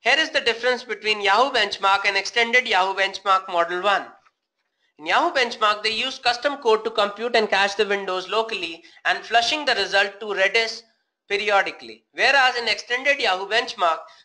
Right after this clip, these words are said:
the job uses Flink window A P I, which fault tolerantly manages the windows and pushes it to the Redis server. This was the only structural difference between them.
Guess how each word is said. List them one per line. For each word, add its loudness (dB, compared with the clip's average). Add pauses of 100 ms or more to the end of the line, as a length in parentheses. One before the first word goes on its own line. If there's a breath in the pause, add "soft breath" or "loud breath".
the -4
job 4
uses -6
Flink -4
window -4
A 2
P -6
I, -4 (360)
which -2
fault 2 (100)
tolerantly 0
manages 0
the -12
windows -2
and -6
pushes -2 (140)
it -10
to -4
the -4
Redis -2
server. -4 (640)
This -4
was 2
the -4
only 0
structural -2
difference -4
between -6
them. -2